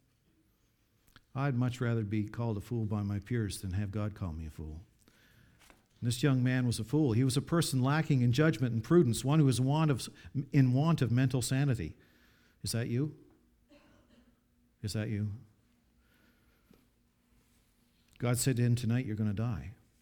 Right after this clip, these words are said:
I wonder if that man would have changed anything if he had a chance. Like, if, if a few weeks earlier God had said to him, "You know, in a couple weeks' time you're gonna die. You better get your house in order." I wonder if he'd have changed anything. I wonder if you would change anything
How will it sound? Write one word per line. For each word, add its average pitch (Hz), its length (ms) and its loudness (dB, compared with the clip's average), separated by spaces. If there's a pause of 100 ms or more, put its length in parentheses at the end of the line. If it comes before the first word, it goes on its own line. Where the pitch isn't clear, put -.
(720)
I 160 60 0
wonder 247 220 2
if 180 80 0
that 165 160 4
man 151 220 2
would 147 80 4
have 127 100 0
changed 180 280 2
anything 104 440 -2 (840)
if 123 120 -4
he 143 60 4
had 131 120 4
a 117 40 -2
chance. 117 460 -2
Like, 120 180 -2 (160)
if, 131 220 2 (160)
if 123 180 0 (240)
a 127 60 -2
few 190 180 6
weeks 185 280 6
earlier 170 320 4
God 131 240 2
had 120 60 0
said 135 180 0
to 127 80 0
him, 127 120 2
"You 135 80 2
know, 147 120 2
in 139 40 2
a 127 40 0
couple 143 180 -2
weeks' 131 180 2
time 147 200 2
you're 117 120 0
gonna 117 80 -2
die. 113 320 -4 (840)
You 117 80 -6
better 117 160 0
get 117 160 -4
your 110 100 -2
house 120 220 0
in 110 80 0
order." 92 340 -4
I 123 80 0
wonder 160 260 2
if - 80 -2
he'd 160 100 4
have 123 100 -2
changed 147 380 0
anything. 101 400 -4 (1300)
I 123 60 -2
wonder 139 260 2
if 131 120 -2
you 110 360 2 (400)
would 113 100 -4
change 120 340 -2
anything 95 400 -6